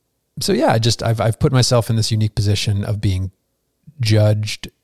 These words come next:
more than most, I think. You know, somebody obviously who's not on, like, all of my friends back home, like, every one of my friends growing up, as far as I know, do not have a social media,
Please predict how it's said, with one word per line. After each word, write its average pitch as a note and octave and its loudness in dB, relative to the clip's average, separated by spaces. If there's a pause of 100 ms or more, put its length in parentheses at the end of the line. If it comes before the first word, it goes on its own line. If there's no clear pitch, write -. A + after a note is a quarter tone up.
more G#2+ 2
than G2 0
most, G2+ -2
I G#2+ -4
think. G2+ -8
You G2+ -6
know, G2 -4
somebody G#2+ 0
obviously G#2 -4
who's G#2+ -4
not A2+ 0
on, A2 -2
like, G#2+ -4 (520)
all F3+ 4
of D#3+ 2
my B2+ 2
friends G#2 0
back F#2+ -6
home, E2+ -12 (220)
like, B2 -10 (180)
every D#3 4
one C3+ 4
of B2 4
my G#2+ 2
friends G2+ -4
growing F#2+ -4
up, - -10 (840)
as A#2+ -2
far F3 2
as C3 4
I A#2 4
know, G#2 0 (560)
do B2 2
not A2+ 0
have G2 -4 (840)
a - 0
social B2 2
media, G#2 2